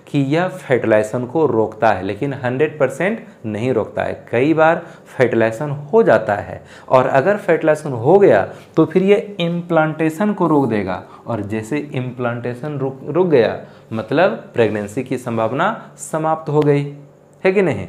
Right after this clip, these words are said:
तो कॉपर टी का यूज़ करने से प्रेगनेंसी की संभावना समाप्त होती है। अगर क्वेश्चन आता है कि कॉपर टी क्या चीज़ को रोकता है,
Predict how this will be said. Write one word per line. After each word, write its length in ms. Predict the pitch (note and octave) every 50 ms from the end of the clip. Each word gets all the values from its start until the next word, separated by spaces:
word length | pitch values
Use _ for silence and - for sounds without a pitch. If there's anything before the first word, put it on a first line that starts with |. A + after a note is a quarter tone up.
| - - - - - -
तो 80 | - G2+
कॉपर 440 | - - A2+ G#2+ A2 - D3 D3+
टी 180 | D3+ D3 D#3 E3
का 120 | D3+ C#3
यूज़ 280 | A#2+ A#2+ C3+ D#3 D#3 D3+
करने 300 | - E3 D#3 D#3+ E3 E3
से 160 | E3 - F#3+
प्रेगनेंसी 560 | F#3 F#3 - B2 A2+ A2+ A#2 A#2 A2+ - D#3
की 140 | C#3+ C#3+ D3+
संभावना 420 | C#3+ C#3+ C3 B2 B2 B2 B2+ B2 A2+
समाप्त 420 | A2+ - A2+ A2 B2+ C3 - -
होती 260 | D#3+ D3+ D#3+ F3 F3
है। 200 | F3+ F#3 G3 F#3+ - - - -
अगर 220 | A#2 A#2 A2 A2+ G#2
क्वेश्चन 360 | - A2 G2 - - G2+ F#2+
आता 260 | G2 G2+ - - D3+
है 100 | D3+ D#3+
कि 120 | D#3+ D3+
कॉपर 280 | - - A2+ - - A2+
टी 180 | G2 - G#2 F#2+
क्या 260 | - - C3+ C#3 D3
चीज़ 180 | C#3+ E3+ D#3
को 160 | D3+ - E3 D3+
रोकता 380 | D#3 D3+ D3 D3 D#3 D#3 D#3
है, 260 | D#3 D#3+ E3+ E3+ E3+